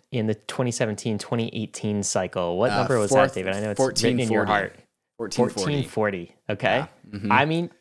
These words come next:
Speaker 1: we're getting close, right? When
Speaker 2: Getting
Speaker 1: you get
Speaker 2: pretty
Speaker 1: to the
Speaker 2: damn close,
Speaker 1: one thousand,
Speaker 2: yeah.
Speaker 1: two thousand range, you're starting to get close. Nowhere near the bottom of that cycle, which was, like, eighty dollar eth.
Speaker 2: We're, we're not going to eighty dollars.
Speaker 1: <laughs> We're not going to eighty dollars.
Speaker 2: If
Speaker 1: I
Speaker 2: anyone
Speaker 1: don't
Speaker 2: thinks
Speaker 1: look
Speaker 2: that they are buying eighty dollar eth, you are absolutely delusional.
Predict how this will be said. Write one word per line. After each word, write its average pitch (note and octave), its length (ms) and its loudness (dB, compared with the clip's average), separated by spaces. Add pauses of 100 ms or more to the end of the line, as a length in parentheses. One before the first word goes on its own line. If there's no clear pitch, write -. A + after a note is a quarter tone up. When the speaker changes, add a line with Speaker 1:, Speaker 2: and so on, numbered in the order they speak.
(180)
Speaker 1:
we're D3 140 4
getting B3 320 2
close, G#3 560 4
right? F#3+ 240 6
When G#3 100 6
Speaker 2:
Getting - 20 4
Speaker 1:
you G#3+ 60 2
get A#3+ 100 2
Speaker 2:
pretty B3 120 2
Speaker 1:
to A#3+ 60 0
the A3+ 60 6
Speaker 2:
damn G#3+ 160 10
close, F#3+ 140 0
Speaker 1:
one G#3 80 2
thousand, G#3 360 6
Speaker 2:
yeah. G3 100 2
Speaker 1:
two G#3+ 140 2
thousand E3 340 4
range, C#3 300 2
you're D3 60 -2
starting E3 280 0
to E3 60 2
get D3+ 80 -2
close. C#3+ 360 4 (180)
Nowhere G#3+ 380 10
near F#3 220 4
the A#2+ 80 6
bottom B2+ 400 6
of G#2 120 -2
that G2+ 180 4
cycle, G2+ 280 0
which G#2+ 140 -2
was, G#2 100 -2
like, G#2 240 2
eighty B2 220 4
dollar G2 420 2
eth. F#2 200 -2
Speaker 2:
We're, A#2 160 0
we're A2+ 180 0
not A#2 300 2
going G2+ 240 -2
to F#2+ 40 -2
eighty E2+ 220 -4
dollars. - 500 0
Speaker 1:
<laughs> - 40 -4 (1300)
We're E3+ 100 4
not F3+ 240 8
going F3+ 200 4
to E3+ 60 2
eighty D3+ 200 4
dollars. A#2 420 4
Speaker 2:
If - 100 -2
Speaker 1:
I C#3+ 120 8
Speaker 2:
anyone A#3 180 10
Speaker 1:
don't - 60 -2
Speaker 2:
thinks E3+ 160 6
Speaker 1:
look - 80 8
Speaker 2:
that D3 60 2
they D3+ 120 2
are C3+ 100 4
buying B2+ 320 2
eighty A#2+ 220 0
dollar A2 240 2
eth, G#2 240 -4
you G#2+ 100 -2
are G2+ 120 0
absolutely G#2+ 600 0
delusional. E2 520 -10